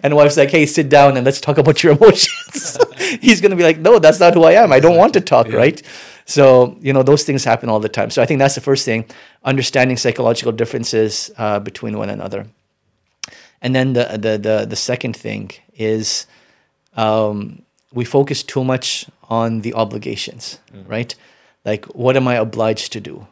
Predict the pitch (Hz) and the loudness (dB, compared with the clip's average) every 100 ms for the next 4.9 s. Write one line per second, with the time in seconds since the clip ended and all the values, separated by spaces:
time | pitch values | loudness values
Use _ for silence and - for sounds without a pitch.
0 | _ 113 123 127 110 107 113 120 107 113 | _ -4 0 0 0 -2 0 0 -2 -2
1 | 113 - - _ _ _ 113 113 113 113 | -2 -6 -8 _ _ _ -6 -4 -6 -8
2 | 113 - 110 - 127 - _ _ _ _ | -12 -12 -14 -12 -14 -16 _ _ _ _
3 | _ 139 160 - 190 139 147 165 135 131 | _ -6 -4 -2 -4 -2 0 0 2 0
4 | 135 139 - - - 123 123 113 | 0 -6 -12 -12 -8 -4 -4 -6